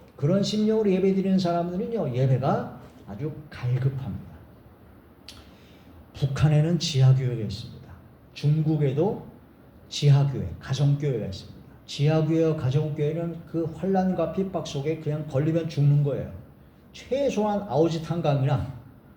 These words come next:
그런 속에서 극심한 고통 가운데 거의 그 산순교, 순교를 각오하고 예배를 드립니다. 그러다 보니까 그분들은요,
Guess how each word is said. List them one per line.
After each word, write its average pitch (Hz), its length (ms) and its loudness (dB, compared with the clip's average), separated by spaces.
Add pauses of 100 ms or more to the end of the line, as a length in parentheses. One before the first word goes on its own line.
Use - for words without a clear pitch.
(160)
그런 170 240 4
속에서 160 520 0
극심한 233 600 -2
고통 190 360 0
가운데 156 640 0 (520)
거의 160 420 4
그 135 280 -2
산순교, 165 640 -6
순교를 185 1120 0
각오하고 165 720 0
예배를 120 320 -2
드립니다. 95 240 -12 (840)
그러다 180 240 2
보니까 202 340 2
그분들은요, 180 840 -2